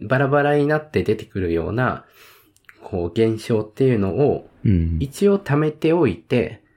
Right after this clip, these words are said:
Speaker 1: あの、その、ランダム性の、えー、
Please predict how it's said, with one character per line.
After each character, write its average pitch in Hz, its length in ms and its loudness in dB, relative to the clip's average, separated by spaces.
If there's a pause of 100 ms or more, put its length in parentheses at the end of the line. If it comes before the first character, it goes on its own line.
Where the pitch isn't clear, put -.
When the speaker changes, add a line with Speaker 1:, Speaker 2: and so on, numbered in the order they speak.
(320)
Speaker 1:
あ 107 120 0
の、 90 480 -2
そ 104 200 -2
の、 101 440 0 (680)
ラ 123 180 0
ン 185 140 0
ダ 180 140 0
ム 180 180 0
性 170 640 0 (260)
の、 - 380 0 (1040)
え 92 800 -4
ー、 - 40 -20